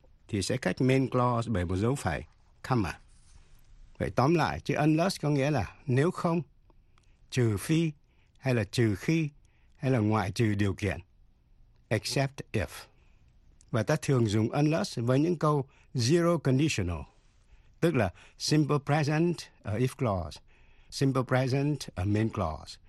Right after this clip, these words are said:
hay là first conditional, simple present ở if clause, simple future ở main clause.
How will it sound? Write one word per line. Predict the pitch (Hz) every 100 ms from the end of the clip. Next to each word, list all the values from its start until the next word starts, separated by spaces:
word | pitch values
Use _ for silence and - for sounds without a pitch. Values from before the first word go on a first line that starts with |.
| - - -
hay | - 123
là | 107 - -
first | 165 180 -
conditional, | 131 120 123 98 82 67 - - _ - - -
simple | - 131 110 117
present | - 117 123 135 156 160 - - _ _ - _ - _ - _ -
ở | 92
if | 95 123 -
clause, | 135 131 143 147 127
simple | - - 123 104 110
future | - 151 131 104 107 -
ở | 107 90
main | 107 104
clause. | 107 87 69 - -